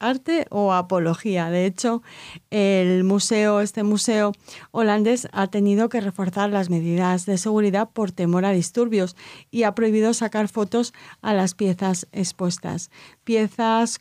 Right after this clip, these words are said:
eh, como esos carteles, eh, a los que te referías, Alex, o, eh, varias copias de diferentes tamaños del Mein Kampf, el libro, ya saben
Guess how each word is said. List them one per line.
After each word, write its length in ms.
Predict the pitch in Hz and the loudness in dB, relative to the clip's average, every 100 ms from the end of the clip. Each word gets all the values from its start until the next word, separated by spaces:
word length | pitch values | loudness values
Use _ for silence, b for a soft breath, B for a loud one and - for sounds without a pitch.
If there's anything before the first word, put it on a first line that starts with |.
| - | -8
eh, 320 | 214 190 185 | -4 -2 -4
como 240 | 185 185 185 | -4 -4 -2
esos 240 | 208 190 | -4 -6
carteles, 600 | 190 180 202 185 185 180 | -6 -6 -4 -2 -2 -2
eh, 340 | 185 175 170 175 | -2 0 -2 -2
a 100 | 180 | -2
los 160 | 180 | -4
que 100 | 196 | -6
te 140 | 185 175 | -6 -4
referías, 680 | 170 180 165 185 220 233 B B B B | -6 -6 -4 -2 -4 -6 B B B B
Alex, 560 | - 202 208 233 - - B B _ | -2 2 2 2 -2 -16 B B _
o, 340 | - 220 240 - | -4 0 0 0
eh, 680 | 196 185 180 175 170 165 - - - | 0 2 4 2 2 0 -2 -8 -4
varias 460 | 196 185 180 175 | -2 2 2 0
copias 560 | - 196 196 180 180 180 | -2 -4 0 0 0 0
de 160 | 202 | 0
diferentes 480 | 185 185 175 170 170 | 0 0 0 0 -2
tamaños 440 | 185 165 170 165 170 | -2 0 2 0 0
del 160 | 156 | -2
Mein 200 | 156 165 | 0 -2
Kampf, 480 | - 254 277 277 - B B B B _ | -2 0 2 2 0 B B B B _
el 300 | 190 175 170 | -4 0 2
libro, 260 | 170 165 165 | 0 0 -2
ya 160 | 165 | -2
saben 560 | 160 170 165 160 156 | -4 -2 0 2 0